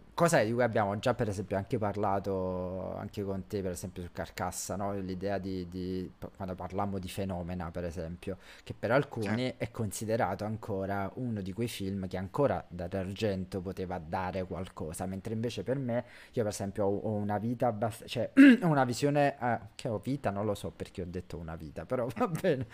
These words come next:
Speaker 1: ho una visione abbastanza, ehm, diciamo, non positiva di quel film, perché penso che quello veramente sia il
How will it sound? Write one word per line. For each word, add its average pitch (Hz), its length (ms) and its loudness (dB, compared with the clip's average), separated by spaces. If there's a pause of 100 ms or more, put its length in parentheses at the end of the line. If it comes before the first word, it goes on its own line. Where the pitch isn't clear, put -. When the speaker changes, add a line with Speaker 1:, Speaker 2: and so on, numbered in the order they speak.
(240)
Speaker 1:
ho 220 120 12
una 156 220 8
visione 156 640 4 (240)
abbastanza, 120 1800 6 (280)
ehm, 98 600 0
diciamo, 135 280 4
non 160 300 4
positiva 92 640 0
di 90 140 -6
quel 92 140 -4
film, 98 300 -6
perché 98 200 -6
penso 101 280 -2
che 98 80 -2
quello 127 280 0
veramente 110 440 0
sia 101 140 -2
il 101 100 -4